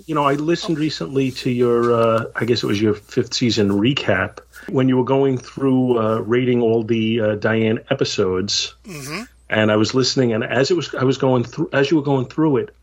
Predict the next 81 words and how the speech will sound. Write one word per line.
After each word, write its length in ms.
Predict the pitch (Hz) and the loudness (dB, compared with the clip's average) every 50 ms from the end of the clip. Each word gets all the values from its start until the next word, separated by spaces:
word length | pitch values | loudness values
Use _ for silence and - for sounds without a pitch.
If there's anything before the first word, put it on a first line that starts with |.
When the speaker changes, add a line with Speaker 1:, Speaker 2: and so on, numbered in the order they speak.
| - | -10
Speaker 1:
like, 240 | - 123 117 113 - | -2 -2 -2 -2 -2
you'd 220 | 269 196 127 117 120 | -4 -2 0 0 2
mentioned 320 | 127 127 113 - 135 127 | 2 0 0 0 0 0
an 60 | 123 | 0
episode, 220 | - - - 139 123 | -2 -4 -8 -8 -8
I 40 | |
was 80 | 113 - | -8 -10
like, 140 | - - - | -10 -10 -8
"Was 140 | 131 - - | -8 -6 -4
I 140 | - 196 214 | -2 -2 -2
on 240 | 196 185 185 185 180 | 0 0 0 2 2
that 220 | 175 175 165 - | 0 0 -2 -2
one? 280 | 160 165 165 160 160 - - - - - | 0 0 2 0 0 -2 -6 -14 -10 -6
Speaker 2:
<laughs> 360 | - 208 - - 247 - _ - | -6 -4 -2 -4 -4 -4 _ -8
Speaker 1:
Was 120 | - - | -4 -2
I 180 | 156 214 240 226 | 0 0 0 0
on 180 | 214 214 196 | 2 2 2
that 200 | 170 170 170 156 | 2 0 0 0
one?" 200 | 156 156 165 156 - - - - - - - - _ - | 0 0 0 -2 -4 -8 -18 -20 -20 -20 -20 -16 _ -4
But, 500 | 233 254 - 208 - - - - - - - - | -2 0 0 0 0 -2 -6 -18 -20 -20 -18 -10
you 120 | - 170 156 | -4 -2 0
know, 100 | 139 143 | 0 2
I 80 | 143 143 | 2 0
mean, 160 | 160 151 147 | 0 0 2
I 100 | 135 143 | 2 2
knew, 340 | 143 147 147 147 139 123 135 | 2 2 2 0 0 -2 -2
I, 60 | 123 120 | -4 -4
I, 200 | 135 135 120 123 | -4 -4 -4 -6
it's 280 | 139 131 127 - - - | -6 -8 -8 -8 -4 -4
not 120 | 127 127 | -2 -2
like 140 | 117 110 - | -2 -4 -2
I 80 | 113 | -2
didn't 200 | 107 117 107 101 | -2 -2 -4 -6
specifically 520 | - - 110 - - 107 - 104 - 113 107 | -6 -6 -4 -2 0 0 0 0 2 2 2
request 440 | 101 101 - - 127 113 - - 113 | 2 2 2 2 2 2 0 -2 -2
it 80 | 101 | -2
anyway, 320 | 117 135 151 123 101 95 98 | 0 0 0 0 -2 -2 -4
but 180 | 98 110 113 | -2 -2 -2
I 60 | 113 113 | 0 0
was 180 | 110 120 104 | 0 0 -2
on 360 | - - - 107 101 104 117 127 | -2 -6 -4 -2 -2 0 0 0
the 80 | 127 117 | 0 0
number 180 | 110 110 123 | 0 0 0
one 160 | 131 139 151 | 0 0 0
episode. 500 | 180 214 - - - - 117 95 87 - - - - - | 0 -2 -2 -4 -4 -2 -2 -4 -4 -6 -14 -18 -16 -10
Speaker 2:
Fortune 340 | - - 160 160 - 175 170 | -6 -4 -2 -2 -2 -4 -4
and 80 | 170 | -4
Men's 260 | 170 175 175 170 156 156 | -2 -2 -2 -2 -2 -2
Weight, 240 | 170 170 139 135 | 0 -2 -2 -2
yeah, 240 | 131 135 151 151 143 | -2 -2 0 0 0
you 320 | 135 127 135 147 151 156 160 | -2 -2 -2 -2 -2 -2 -2
and 80 | 156 151 | -4 0
Rob 180 | 156 151 143 - | 0 -2 0 0
Kelly 160 | 165 156 143 | -2 -2 -2
were 100 | 143 139 | -4 -6
both 300 | 127 143 156 151 - - | -2 -2 -2 -2 0 0
adamant, 540 | 202 175 151 156 143 143 143 - - - - | 2 2 2 2 0 -2 -8 -10 -10 -8 -4
so 80 | - 156 | -2 -2
I 40 | |
was 100 | 139 131 | 0 -2
like, 100 | 147 156 | -2 -4
"All 60 | 139 147 | -2 -2
right, 140 | 175 175 175 | -2 -2 -2
well, 140 | 160 160 175 | -4 -2 0
I'll 100 | 180 139 | 0 0
have 180 | 131 147 160 160 | 0 -2 -2 -4
you 60 | 180 | -6
both 300 | 147 156 180 202 - - | -4 -2 0 0 0 -2
because 340 | - 156 - 151 147 139 123 | -6 -6 -2 -2 -2 -2 -2
it's 180 | 131 - - - | -2 0 0 -2
an 120 | 196 139 | -2 -4
episode 300 | 160 165 - 156 - 170 | -4 -6 -2 -2 -2 -2
that 100 | 147 151 | 0 -2
I 60 | 143 143 | -2 -2
can 120 | - 156 | -4 -6
talk 260 | 131 - - 143 147 - | -6 -2 0 0 0 0
a 60 | 170 | 0
lot 160 | 160 165 165 | 0 0 0
about." 260 | 156 180 175 160 - | 2 0 0 0 2
I 80 | - 143 | 0 -2
knew, 320 | 127 143 160 160 147 139 | -2 -2 -2 -4 -4 -6